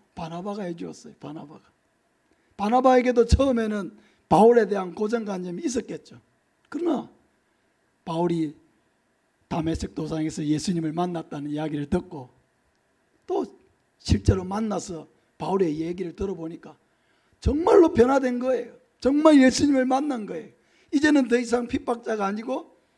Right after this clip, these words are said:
예수님의 복음을, 부활하신 예수님을 전하는 사람으로 완전히 바뀐 거예요. 그러니까 더 이상 배척할 이유가 없는 거죠. 자기도 배척하지 않을 뿐만 아니라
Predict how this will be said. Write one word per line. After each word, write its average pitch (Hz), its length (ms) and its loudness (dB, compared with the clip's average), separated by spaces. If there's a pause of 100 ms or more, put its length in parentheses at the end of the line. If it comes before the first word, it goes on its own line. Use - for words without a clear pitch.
(240)
예수님의 175 580 -8
복음을, 180 500 -8 (100)
부활하신 185 540 -6
예수님을 165 560 -10 (320)
전하는 208 400 -8
사람으로 254 640 -8
완전히 311 320 -8
바뀐 311 400 -10
거예요. 226 240 -14 (1900)
그러니까 254 580 -4 (400)
더 190 100 -12
이상 190 240 -6
배척할 190 500 2
이유가 180 220 -6
없는 180 320 -6
거죠. - 260 -12 (880)
자기도 214 340 2
배척하지 190 500 2
않을 170 200 -2
뿐만 202 340 -4
아니라 185 400 -4